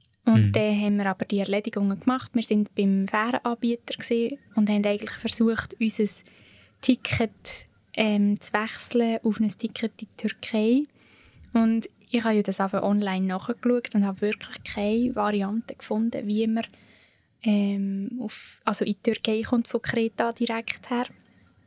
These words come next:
Speaker 1: Es hat einen möglichen Weg gegeben, das wäre, dass wir mit der Fähre von da auf Rhodos gefahren wären.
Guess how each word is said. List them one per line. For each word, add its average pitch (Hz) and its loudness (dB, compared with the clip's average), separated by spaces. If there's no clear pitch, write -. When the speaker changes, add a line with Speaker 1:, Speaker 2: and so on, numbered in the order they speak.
Speaker 1:
Es - -2
hat 214 -2
einen 233 0
möglichen 226 0
Weg 202 -2
gegeben, 208 0
das - -4
wäre, 208 -2
dass - -6
wir 214 4
mit 202 0
der 196 -2
Fähre 208 -2
von - -8
da 214 0
auf 202 -2
Rhodos 190 -4
gefahren 233 0
wären. 247 -4